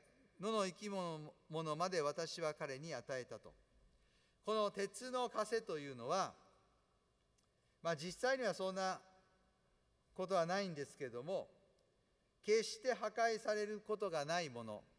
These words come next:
つまりもう、木の枷は砕くことができても、もう決して砕-、砕かれることがないものを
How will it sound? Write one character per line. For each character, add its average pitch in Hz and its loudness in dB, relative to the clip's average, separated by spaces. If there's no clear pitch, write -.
つ 226 -8
ま 220 8
り 170 0
も 190 2
う、 - -20
木 269 -6
の 294 4
枷 208 2
は 175 2
砕 190 0
く - -14
こ 185 -4
と 165 -2
が 147 -2
で 135 -6
き - -20
て 127 -10
も、 143 -8
も 147 -6
う 135 -14
決 208 2
し - -6
て 247 -2
砕-、 226 -8
砕 208 0
か 214 2
れ 214 2
る 190 -2
こ 165 -6
と 185 -6
が 160 -4
な 175 -2
い 170 -6
も 143 -8
の 139 -6
を 117 -6